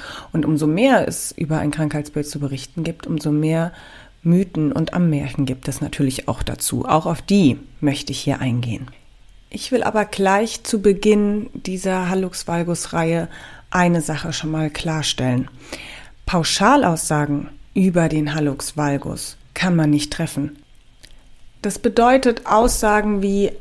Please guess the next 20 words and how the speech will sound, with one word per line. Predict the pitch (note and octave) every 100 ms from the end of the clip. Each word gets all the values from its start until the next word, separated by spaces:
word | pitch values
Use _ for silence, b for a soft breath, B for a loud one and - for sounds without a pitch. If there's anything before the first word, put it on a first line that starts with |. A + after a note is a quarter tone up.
| -
„Ein | F#3 F3+ E3+
Hallux | A3 A3 G#3+ E3
valgus | E3+ F3+ F#3 F3+ -
muss | F3+ F#3+ F#3 -
operiert | D#3+ - D#3 E3+ E3+ - -
werden“ | D3 C#3+ - - B B B B
oder | F#3 F3 D3+ C#3+ -
„Einen | D3+ C#3+ C#3 D#3+
Hallux | F#3 D#3+ - -
valgus | D3 F3+ D#3+ D3
bekommen | - D3 - E3 D3+
wir | D#3+ D#3+
auch | -
ohne | G3+ A#3 F3 C3
O | -
P | - F#3 C3+ - -
wieder | D3+ C3+ B2+
gerade“. | - C#3+ C#3 C3 A2+ B B B B B - - - -
Solche | C#3+ E3+ G3+ - -
Aussagen | D#3+ D#3+ D#3+ D#3 D3+ D3+ D3+